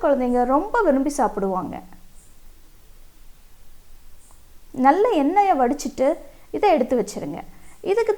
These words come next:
தேவையான உப்பும் காரமும் நம்ம சேர்த்துக்கலாம். ஒரு சின்ன பாத்திரத்துல ஒரு ஸ்பூன் உப்பு எடுத்துக்கோங்க, ஒரு ஸ்பூன்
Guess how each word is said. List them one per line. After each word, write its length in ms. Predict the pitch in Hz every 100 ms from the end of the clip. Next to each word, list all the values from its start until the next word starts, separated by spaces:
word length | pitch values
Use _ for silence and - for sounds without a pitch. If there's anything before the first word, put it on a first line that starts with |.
| 330
தேவையான 400 | 359 392 359 349 285
உப்பும் 300 | 285 392 403
காரமும் 400 | 262 240 240 427
நம்ம 160 | 320 233 240
சேர்த்துக்கலாம். 560 | 214 208 202 190 185 -
ஒரு 80 | 285 285
சின்ன 160 | 403 494 311
பாத்திரத்துல 580 | 277 277 254 - 220 233 247
ஒரு 100 | 330
ஸ்பூன் 300 | - 339 403 359
உப்பு 160 | - 302
எடுத்துக்கோங்க, 500 | 254 226 226 208 196 196 208 - - - - - -
ஒரு 120 | 359 330
ஸ்பூன் 240 | 339 415